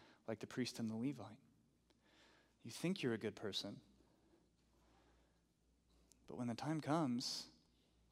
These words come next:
for you to love somebody, you really just love yourself.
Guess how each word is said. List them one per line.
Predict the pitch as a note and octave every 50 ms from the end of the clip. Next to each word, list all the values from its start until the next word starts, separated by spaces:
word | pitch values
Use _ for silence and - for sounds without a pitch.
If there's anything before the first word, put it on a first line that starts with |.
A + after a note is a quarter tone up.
| _ _ _ _ _ _ _ _ _ _ - -
for | - C#3+
you | C3+
to | B2+ A#2
love | A2 A2 C3+ F#3 F3
somebody, | - - F2+ F#2 E2+ F2+ F2+ F2+ G#2+ C3 - - _ _ _ _ _ _ _ _ _ _ - _ _ _ _ _ _ _ _ _
you | - A2+ A#2+
really | C#3+ D#3+ D#3+ C#3+
just | B2 A#2+ - -
love | C3 C#3 C#3
yourself. | B2+ A2+ - - E3 F3+ G#2+ -